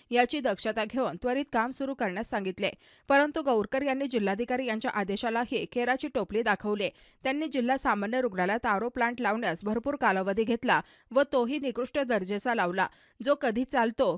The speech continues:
कधी बंद पडतो. या व्यतिरिक्त त्यांनी प्रत्येक वॉर्डामध्ये पिण्याच्या पाण्याचे एक एक हजार लिटरच्या टाक्या लावल्या, परंतु त्यातही पाणी जात नाही.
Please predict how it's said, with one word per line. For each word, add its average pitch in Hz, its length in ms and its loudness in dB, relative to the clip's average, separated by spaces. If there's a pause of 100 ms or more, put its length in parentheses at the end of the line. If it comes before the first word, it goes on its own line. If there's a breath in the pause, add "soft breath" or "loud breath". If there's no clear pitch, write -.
कधी 247 200 0
बंद 226 280 0
पडतो. 214 440 0 (240 soft breath)
या 277 200 8
व्यतिरिक्त 320 460 0
त्यांनी 262 320 2
प्रत्येक 262 500 0
वॉर्डामध्ये 220 680 2
पिण्याच्या 247 360 -2
पाण्याचे 220 400 0
एक 247 260 0
एक 294 180 -2
हजार 254 240 2
लिटरच्या 233 460 0
टाक्या 214 280 2
लावल्या, 202 360 2 (220)
परंतु 226 300 0
त्यातही 240 420 0
पाणी 220 320 2
जात 226 220 0
नाही. 185 300 0